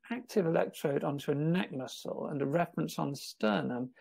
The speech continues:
and record the changing potential across the muscle while you play tone burst stimuli to your participants. The vemp's a pretty big response, and it scales linearly with stimulus level once you've done a log transform of the amplitudes.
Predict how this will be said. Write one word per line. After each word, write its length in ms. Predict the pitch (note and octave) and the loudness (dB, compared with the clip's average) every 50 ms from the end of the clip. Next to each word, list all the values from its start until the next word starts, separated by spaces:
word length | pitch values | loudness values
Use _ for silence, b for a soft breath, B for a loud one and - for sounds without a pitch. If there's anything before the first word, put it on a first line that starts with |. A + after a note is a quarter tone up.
| B B B B | B B B B
and 80 | - D3 | 0 0
record 340 | C#3+ C3+ - - E3+ D#3+ D#3+ | 0 0 2 2 4 4 4
the 80 | - | 2
changing 800 | C3+ - - - - - G3+ G3+ G3 G3 F#3+ F3+ E3 F3 F#3 E3+ | -2 -2 -4 -2 2 4 4 6 6 6 6 4 4 2 2 0
potential 680 | D#3+ - - - E3 E3+ E3 E3 - - - - - - | 0 -2 -6 -4 -2 0 0 0 0 0 -2 0 0 0
across 420 | D3 - - - - D3+ C#3 - | -2 -4 -6 -8 -6 -6 -6 -6
the 120 | - - D3 | -6 -4 -4
muscle 480 | C#3+ C#3+ C3 - - - - - - B B B B B | -2 -4 -4 -6 -8 -6 -6 -6 -8 B B B B B
while 200 | - - B2 B2+ | 0 2 2 2
you 80 | C#3 C#3+ | 2 0
play 280 | C#3 - - D#3 D3+ - | -2 -2 -2 -2 -2 -2
tone 380 | - - - - F3+ F3 E3+ D#3+ | -6 -10 -6 -4 0 0 0 2
burst 340 | D3+ D3+ D3 D3+ - - - | 2 2 0 0 -2 -8 -12
stimuli 460 | - - - C#3+ C3+ C3 B2+ B2 B2 | -8 -4 -4 -2 -2 -2 -2 -2 -4
to 180 | B2 - - - | -6 -4 -2 -2
your 120 | C3 C3 | -2 -2
participants. 880 | - - - - - - - - - _ - - - - - - - _ _ _ _ _ _ _ _ _ _ _ _ _ _ _ _ _ _ _ _ B B B B B B B B B _ - | -2 -4 -6 -4 -4 -4 -6 -6 -8 _ -8 -8 -8 -8 -8 -12 -18 _ _ _ _ _ _ _ _ _ _ _ _ _ _ _ _ _ _ _ _ B B B B B B B B B _ -4
The 80 | - | -4
vemp's 460 | C#3 - - - C4 F#3 - - - | 0 2 2 4 4 2 0 -2 -10
a 260 | - - _ _ - - | -12 -14 _ _ -12 -6
pretty 340 | - - - E3 - - | 0 4 4 4 6 4
big 260 | F3 D#3+ G#3 G3 - - | 4 6 6 6 6 4
response, 680 | - - - - - - B2 A#2+ C3+ - - - - | 0 -2 -2 -4 -4 -2 -2 -2 -2 -4 -6 -6 -4
and 80 | - - | -2 -2
it 100 | - - | -2 -4
scales 460 | - - - - F#3+ F#3 F3+ E3+ - | -6 -2 4 6 6 6 6 4 6
linearly 680 | F#3+ E3+ E3 F3 G3 F#3+ F#3 F3+ E3 D3+ C#3+ C3+ C3 B2+ | 6 8 8 8 8 8 8 6 6 6 4 4 4 2
with 160 | C#3 C#3+ - | 0 -2 -4
stimulus 640 | - - - F3+ D#3+ D#3 D3+ C3+ B2+ B2 A#2+ - - | -8 -4 -2 0 0 2 0 0 -2 -4 -4 -4 -2
level 400 | - - - - - A#2 A#2+ B B B B B - | -2 -2 0 0 -2 -2 -2 B B B B B 0
once 220 | - B2+ - - | 0 0 2 2
you've 100 | - C#3 | 0 0
done 120 | D#3 D3+ D3 | 2 2 2
a 40 | |
log 300 | C#3+ C#3 C3 B2+ B2+ B2+ | 2 2 2 2 0 0
transform 600 | - - C3 B2 B2+ - - - - C#3 B2+ A2 - | -2 -4 -4 -4 -4 -6 -6 -2 0 0 0 0 -2
of 80 | B2+ | -4
the 120 | - - - | -6 -4 -2
amplitudes. 920 | G#3+ E3+ F#3+ F#3+ - - - - - - - - - D#3+ - - - - | 0 0 0 -2 -4 -6 -12 -10 -10 -8 -6 -6 -6 -8 -8 -12 -16 -16